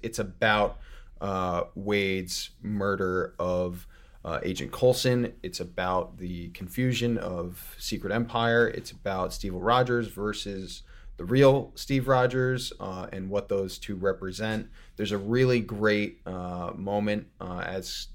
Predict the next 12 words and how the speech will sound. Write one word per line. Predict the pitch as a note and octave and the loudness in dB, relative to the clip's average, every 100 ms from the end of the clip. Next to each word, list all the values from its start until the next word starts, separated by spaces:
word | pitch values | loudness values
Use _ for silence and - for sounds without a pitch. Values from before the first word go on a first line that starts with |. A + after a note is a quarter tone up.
| - - - - - - | -16 -18 -16 -18 -18 -12
they | G2+ F#2 | -4 -4
come | - G2+ G#2 | -4 -2 2
out | A#2+ B2+ | 2 2
of | G#2+ F#2+ F#2+ | 0 -4 -6
this | G2 F#2+ - - | -6 -6 -6 -6
emotional | G2 G2 A#2+ C3+ C3 A2 G#2 | -4 2 2 2 0 0 0
side | - G2 F#2 | 0 -2 -2
of | F2+ | -6
the | |
conversation | F#2 F#2 F2+ - F#2 - F#2 | -10 -10 -8 -6 -6 -6 -8
and | F2+ | -6
Deadpool | F2+ F2+ - G2 F#2 F2+ | -2 -2 -4 -6 -2 -2